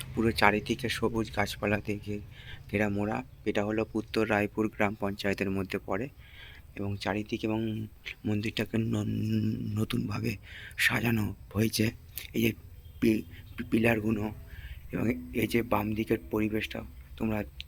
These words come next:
দেখতে পাচ্ছ, চারিদিকে খালি গাছপালা দিয়ে ঘেরা। এখানে ম-,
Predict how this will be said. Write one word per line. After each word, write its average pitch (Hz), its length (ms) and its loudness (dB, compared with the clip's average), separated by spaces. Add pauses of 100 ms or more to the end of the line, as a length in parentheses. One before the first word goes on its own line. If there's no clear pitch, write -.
(140)
দেখতে - 260 0
পাচ্ছ, 107 260 2
চারিদিকে 101 480 0
খালি 104 240 0
গাছপালা 101 640 0
দিয়ে 98 140 0
ঘেরা। 101 240 -2 (380)
এখানে 110 300 0 (460)
ম-, 107 500 0